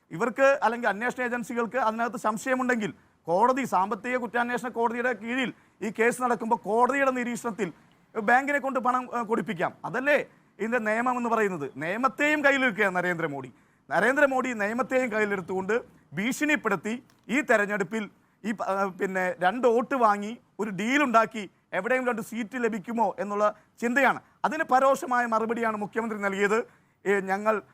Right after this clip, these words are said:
അല്ലെങ്കിൽ ബി ജെ പി രണ്ടാം സ്ഥാനത്ത്, ഏ, പോലും എത്തില്ല എന്ന് പറഞ്ഞാൽ ഒന്നോ രണ്ടോ സീറ്റിൽ ഇവരെ ഒന്നാം സ്ഥാനത്താക്കാമെന്നുള്ള ഉറപ്പ് കൂടി കൊടുക്കുന്ന ഒരു ഡീലാണ് ഇന്ന് കേരളം കണ്ടത്.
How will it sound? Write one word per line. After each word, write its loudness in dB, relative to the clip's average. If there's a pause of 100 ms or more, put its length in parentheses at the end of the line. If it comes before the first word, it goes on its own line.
(140)
അല്ലെങ്കിൽ 0 (100)
ബി -2
ജെ 6 (100)
പി -6 (200)
രണ്ടാം 2
സ്ഥാനത്ത്, 0 (420)
ഏ, -2 (100)
പോലും 2
എത്തില്ല 0 (240)
എന്ന് -4
പറഞ്ഞാൽ 2 (340)
ഒന്നോ 4
രണ്ടോ 0
സീറ്റിൽ -4
ഇവരെ -2
ഒന്നാം -2
സ്ഥാനത്താക്കാമെന്നുള്ള 0
ഉറപ്പ് 0
കൂടി 0
കൊടുക്കുന്ന 0 (360)
ഒരു -2 (100)
ഡീലാണ് 4
ഇന്ന് -10
കേരളം -2
കണ്ടത്. -6